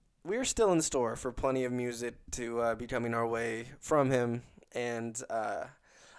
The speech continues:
I think that the future will only determine whether or not this, uh, this project, uh,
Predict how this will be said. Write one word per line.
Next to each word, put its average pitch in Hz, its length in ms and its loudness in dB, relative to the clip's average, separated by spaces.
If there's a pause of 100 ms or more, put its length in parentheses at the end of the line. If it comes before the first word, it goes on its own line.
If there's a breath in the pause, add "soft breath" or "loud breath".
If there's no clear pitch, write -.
(120)
I 127 140 -6
think 123 380 -4
that 113 340 0
the 117 100 -4
future 120 440 -4
will 120 140 2
only 117 200 2
determine 117 680 -2 (960)
whether 123 280 4
or 117 60 0
not 113 220 -2
this, - 460 -2
uh, 104 300 0 (140)
this 131 160 0
project, 120 640 -2
uh, 120 260 0